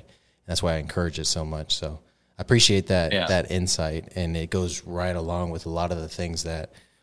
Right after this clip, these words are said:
Speaker 1: we're doing internally right now, and giving me a bunch of great content ideas too of, <laughs> of some of the
Speaker 2: Awesome.
Speaker 1: strategies to put out there as well. So that's great. All right. So last, like, pointed question here.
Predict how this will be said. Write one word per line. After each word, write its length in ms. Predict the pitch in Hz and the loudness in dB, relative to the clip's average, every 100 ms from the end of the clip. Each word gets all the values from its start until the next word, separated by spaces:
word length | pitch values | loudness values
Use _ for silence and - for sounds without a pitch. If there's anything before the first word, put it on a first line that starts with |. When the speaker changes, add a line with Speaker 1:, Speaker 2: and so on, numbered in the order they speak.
| - | -6
Speaker 1:
we're 100 | 90 | -2
doing 220 | 92 90 | 0 0
internally 640 | 80 - 113 120 107 90 87 | -2 0 4 6 6 4 2
right 260 | 87 82 | 2 2
now, 320 | 85 87 85 - - _ | 0 0 -2 -6 -16 _
and 140 | - 101 | -4 4
giving 260 | 120 117 | 6 6
me 120 | 95 90 | 6 2
a 160 | 82 - _ | 0 -6 _
bunch 260 | 98 92 87 | 0 2 0
of 60 | |
great 240 | 87 85 - | -2 -4 -2
content 380 | 82 90 80 | -4 -2 -4
ideas 440 | 78 80 82 78 - | -4 -4 -4 0 2
too 280 | 95 82 80 - - | 2 0 -4 -12 -4
of, 260 | 98 90 - - - | -2 0 0 -2 -4
<laughs> 100 | - | -4
of 160 | 98 - | 0 4
some 200 | 123 104 | 6 6
of 80 | |
the 120 | 95 90 | 4 4
Speaker 2:
Awesome. 340 | 101 - 98 | 4 2 2
Speaker 1:
strategies 460 | - 110 101 90 87 | 8 10 8 6 2
to 80 | - | 0
put 120 | 95 | 2
out 180 | 87 87 | 2 2
there 140 | 82 | 0
as 120 | 80 - | -2 -2
well. 240 | 80 80 | -4 -2
So 140 | - | -4
that's 180 | 82 82 | -2 -6
great. 300 | - 80 80 - _ _ _ _ - - - | -4 -6 -6 -10 _ _ _ _ -18 -16 0
All 80 | 113 | 4
right. 180 | 98 - | 6 4
So 280 | - 85 80 - _ _ _ 101 | 2 0 -4 -16 _ _ _ -6
last, 540 | 98 104 101 - - | 0 2 4 2 4
like, 220 | 92 85 - | 0 0 2
pointed 340 | 107 95 90 | 4 4 4
question 460 | - 95 - 82 82 | 2 4 4 0 -4
here. 260 | - - | -8 -10